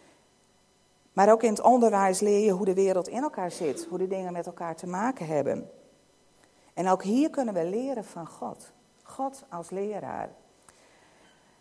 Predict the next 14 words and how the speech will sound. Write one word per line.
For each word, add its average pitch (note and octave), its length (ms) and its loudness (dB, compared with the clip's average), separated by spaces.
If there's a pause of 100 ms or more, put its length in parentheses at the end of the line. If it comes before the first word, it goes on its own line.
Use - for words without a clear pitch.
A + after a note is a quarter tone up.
(140)
God - 440 0 (320)
in A#3+ 140 0
de A#3 100 4
Bijbel, C4+ 560 4
maar G#3+ 240 2
ook A3 140 -2
in, G#3 180 -8
in, G3 260 -10
in, F#3+ 340 -10
eh, E3+ 580 -4
in F#3 120 -6
studies, A3+ 720 -2
in, F#3 280 -10
in, F#3 260 -10